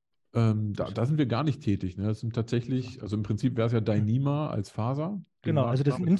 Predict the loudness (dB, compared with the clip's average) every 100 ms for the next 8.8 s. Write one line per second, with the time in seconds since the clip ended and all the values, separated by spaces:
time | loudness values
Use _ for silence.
0 | 4 2 4 0 2 0 2 -2 -2 -6
1 | -4 -6 -6 -4 -2 0 0 -2 -2 -4
2 | -4 -4 -4 -4 -2 -4 -2 -4 -2 -4
3 | -4 -6 -10 -6 -4 -6 -10 _ _ _
4 | _ _ _ -8 -6 -4 -4 -6 -4 -6
5 | -6 -10 -4 -2 -2 -6 -8 -6 -2 0
6 | 0 -2 -2 0 -2 -2 -6 -4 -4 -2
7 | -2 -2 -2 0 -2 -2 0 0 -2 -6
8 | -8 -6 -8 -6 -6 -2 -2 -2